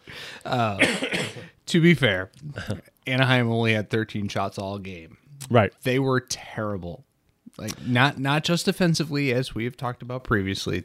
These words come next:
Speaker 1: They just weren't good. They, no Corey Perry. Um, I, I think they were minus Rickard Rakell. Uh, definitely no Ryan Kesler.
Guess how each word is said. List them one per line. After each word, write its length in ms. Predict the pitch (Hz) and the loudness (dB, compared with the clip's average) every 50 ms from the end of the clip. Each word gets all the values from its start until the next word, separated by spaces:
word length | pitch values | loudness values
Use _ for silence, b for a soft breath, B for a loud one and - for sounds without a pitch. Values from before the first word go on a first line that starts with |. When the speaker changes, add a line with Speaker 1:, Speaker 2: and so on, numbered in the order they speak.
| - - | -2 0
Speaker 1:
They 200 | 104 101 107 110 | 2 4 4 4
just 300 | 104 113 120 - - - | 4 2 0 0 0 0
weren't 260 | 110 107 113 110 - - | 0 0 0 -2 -2 -2
good. 280 | 87 90 87 78 - - _ _ _ _ _ _ - - | -2 -2 -2 -2 -6 -10 _ _ _ _ _ _ -14 -10
They, 460 | 120 104 95 98 98 98 95 - - - - - - - - | -8 -6 -2 0 0 0 0 -2 -4 -8 -12 -12 -12 -8 -4
no 200 | - 104 104 107 107 | 0 2 2 2 4
Corey 280 | - 123 120 120 117 | 6 6 8 8 8
Perry. 520 | 110 - 117 104 104 101 104 104 104 98 - B B B B B B B B B - - | 6 6 4 6 6 6 6 4 4 2 0 B B B B B B B B B -4 0
Um, 760 | 104 104 104 101 101 98 98 95 92 92 90 92 104 - - - - - - - | 2 4 4 4 4 4 2 2 2 0 0 -2 -4 -6 -10 -14 -16 -14 -12 -10
I, 260 | - - 107 110 107 - - - | -6 -4 -2 -2 -2 -4 -6 -6
I 100 | - 107 | -4 -2
think 200 | 101 101 104 98 | -2 0 0 0
they 100 | 101 104 101 | 2 2 2
were 240 | 101 101 98 95 95 | 2 2 2 0 0
minus 480 | 95 98 101 101 101 101 101 98 - - | 0 0 0 0 2 0 0 -2 -4 -6
Rickard 280 | - - - 107 104 101 | -4 2 4 4 4 4
Rakell. 640 | 95 - - 104 104 104 104 101 101 101 95 101 101 107 - - - - - | 2 0 2 2 4 6 6 4 4 2 0 -2 -4 -8 -10 -10 -8 -8 -6
Uh, 320 | 78 90 95 92 87 90 90 92 98 - - - | -4 -2 -2 -2 -2 -2 -2 -4 -6 -4 0 4
definitely 460 | 117 110 - - 120 107 107 107 104 | 4 4 4 4 0 2 2 2 2
no 140 | 101 101 98 | 2 2 2
Ryan 340 | 98 98 98 95 90 90 90 | 2 2 0 0 0 -2 -2
Kesler. 600 | - - 113 120 - - - 123 117 113 113 | 0 2 2 2 2 0 2 4 4 4 2